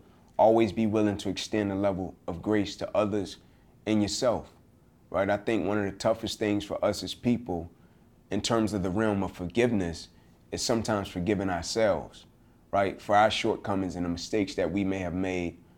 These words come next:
along the journey. But every single day, man, getting up, and as cliche as it sounds, when you tell a person,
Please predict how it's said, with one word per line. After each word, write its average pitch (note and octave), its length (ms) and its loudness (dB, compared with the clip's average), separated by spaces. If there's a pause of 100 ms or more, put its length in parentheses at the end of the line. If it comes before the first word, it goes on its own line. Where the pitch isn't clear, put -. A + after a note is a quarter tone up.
(180)
along G2 340 -2
the F#2+ 60 -4
journey. F#2 440 -2 (460)
But F#2 100 0
every B2+ 180 4
single B2+ 320 0
day, G#2+ 240 2
man, G2+ 320 0
getting A2+ 260 2
up, G2+ 260 0 (100)
and G2 140 0
as F#2+ 100 -4
cliche B2+ 400 0
as G#2 120 0
it G2 80 -4
sounds, G#2+ 380 0
when G2+ 120 0
you G2+ 80 0
tell A2+ 260 0
a A2 60 2
person, G2 540 -4